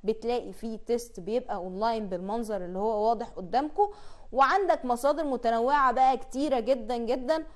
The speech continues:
ومش test واحد، لا ده ممكن تلاقي اكتر من test وبطرق مختلفة تقدر تقيس بيها،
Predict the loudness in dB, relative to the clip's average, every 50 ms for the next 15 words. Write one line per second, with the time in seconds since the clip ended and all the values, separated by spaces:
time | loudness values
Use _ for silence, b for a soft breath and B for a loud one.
0 | B B -6 -4 -4 -4 -4 -2 -2 -2 -2 -2 -4 -2 0 0 0 0 -4 -6
1 | -10 -4 0 2 2 2 0 -4 -4 -4 -4 -4 -6 -6 -8 -6 -6 -4 -2 0
2 | 0 0 0 0 0 -2 -2 -4 -8 -6 -6 -6 -6 -8 -8 -2 -2 -2 -2 -2
3 | -6 -14 b b b b b -10 -6 -4 -2 0 0 0 0 -2 -2 -2 -2 -2
4 | 2 2 2 2 2 2 -2 -8 -8 -8 0 2 2 2 2 0 2 4 4 4
5 | 4 B B B B -2 4 4 4 4 4 0 0 0 -4 -10 -8 -6 -6 -6
6 | -6 -8 -8 -6 -6 -4 -2 -2 0 0 -2 -2